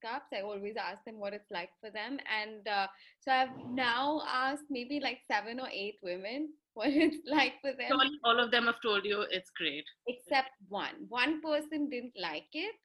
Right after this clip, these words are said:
Speaker 1: Yeah,
Speaker 2: Yeah.
Speaker 1: she, she didn't
Speaker 2: Oh.
Speaker 1: like it. And I think for her, you know, she, she couldn't really figure out the right angle. And, you know,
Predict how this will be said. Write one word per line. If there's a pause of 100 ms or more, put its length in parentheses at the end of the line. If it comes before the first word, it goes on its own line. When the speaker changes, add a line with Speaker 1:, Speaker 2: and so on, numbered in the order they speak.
(120)
Speaker 1:
Yeah,
Speaker 2:
Yeah. (100)
Speaker 1:
she, (280)
she
didn't
Speaker 2:
Oh.
Speaker 1:
like
it.
And
I (120)
think (360)
for
her,
you
know,
she,
she
couldn't
really
figure
out (500)
the
right (100)
angle. (440)
And,
you
know,